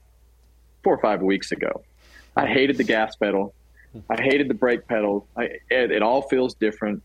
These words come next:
And honestly, I put red grease on the bottom of my shoe every week now.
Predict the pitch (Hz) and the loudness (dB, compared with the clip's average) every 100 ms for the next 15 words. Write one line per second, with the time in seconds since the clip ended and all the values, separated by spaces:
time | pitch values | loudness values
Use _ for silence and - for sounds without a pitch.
0 | - 110 101 98 98 - _ _ _ - | -4 -2 0 0 -2 -4 _ _ _ -2
1 | 123 131 - 104 95 - - 117 - 139 | -2 0 2 2 0 -4 -4 -2 0 0
2 | 101 117 107 107 113 98 92 95 98 98 | 0 0 0 -2 0 -2 -2 0 0 -2
3 | 92 90 90 - 120 98 90 90 92 - | -2 -2 -2 2 2 2 2 0 -2 -2
4 | 92 90 | -2 -2